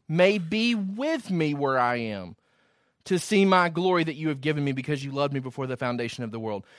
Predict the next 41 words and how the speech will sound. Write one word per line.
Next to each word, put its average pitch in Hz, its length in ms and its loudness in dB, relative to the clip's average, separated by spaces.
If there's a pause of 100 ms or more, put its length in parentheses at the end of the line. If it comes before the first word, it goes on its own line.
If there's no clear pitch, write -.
(160)
So - 100 -10
there's 185 160 4
also 226 260 4
this 196 180 -6
element 185 320 6
where 170 100 0
he's 185 180 0
praying 214 540 2
for 196 200 0
our 175 300 2
endurance 160 1400 0 (1080)
towards 196 240 2
a 185 100 2
heavenly 190 440 0
reunion, 202 720 -4 (460)
right? 190 200 2
So 156 300 2 (880)
he's 196 180 -4
praying 254 380 8
that 185 140 2
we 220 100 4
will 233 140 2
be 208 240 4
with 214 160 4
him 156 200 2
one 127 200 0
day, 98 240 -8 (460)
where 156 160 0
he's 220 260 2
about 220 260 6
to 220 80 -2
go, 165 320 4
that 165 120 0
we 165 120 0
would 196 140 -2
be 185 100 2
able 180 160 4
to 170 140 -4
join 180 480 0
him 139 220 -2
there 120 340 -4